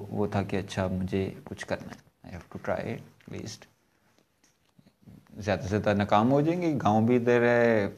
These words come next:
खेत भी इधर हैं, जा-, जानवर, अम्मी अबू सब इधर है, तो मतलब सही है, वापस आ जाएंगे fail हो गए तो क्या होता। So,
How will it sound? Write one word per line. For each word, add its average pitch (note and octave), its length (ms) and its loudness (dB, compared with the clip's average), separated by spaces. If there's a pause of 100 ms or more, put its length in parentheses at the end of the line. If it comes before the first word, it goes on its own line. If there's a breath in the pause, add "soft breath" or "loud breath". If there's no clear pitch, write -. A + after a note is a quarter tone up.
खेत G#2 280 0
भी A#2+ 140 2
इधर A2+ 260 2
हैं, G#2+ 400 0 (320)
जा-, F#2+ 400 -2
जानवर, G2 560 0
अम्मी G2 220 -2
अबू G2 220 -4
सब G#2 220 -2
इधर B2+ 260 0
है, A#2+ 180 2
तो A2 400 -2 (1040)
मतलब G#2+ 340 -4
सही C#3 220 0
है, E3 60 2
वापस C#3+ 280 4
आ E3 120 2
जाएंगे E3 240 -6
fail C#3 220 -4
हो - 80 -8
गए B2 140 -8
तो B2+ 180 -12 (500)
क्या A2+ 120 -4
होता। - 220 -8 (1080)
So, A2+ 320 0